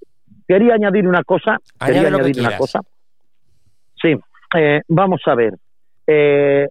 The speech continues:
Speaker 1: respecto a lo que he comentado del montón de cabezas que se estaban eliminando, que se van, que, no, que se van a sacrificar ahora, eh, hacer un, un llamamiento,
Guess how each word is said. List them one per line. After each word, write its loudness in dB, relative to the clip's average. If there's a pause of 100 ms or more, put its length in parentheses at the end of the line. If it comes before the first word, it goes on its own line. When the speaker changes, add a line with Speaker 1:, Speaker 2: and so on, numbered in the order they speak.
(140)
Speaker 1:
respecto -2
a 2
lo 0
que 0
he -2
comentado 0
del 2
montón 0
de 2
cabezas -2
que -4
se -2
estaban 0
eliminando, 0
que -2
se -4
van, 0 (160)
que, -2 (120)
no, 0
que -4
se -2
van 0
a -6
sacrificar -4
ahora, 2 (840)
eh, 2 (960)
hacer 2
un, 0 (400)
un 0
llamamiento, 0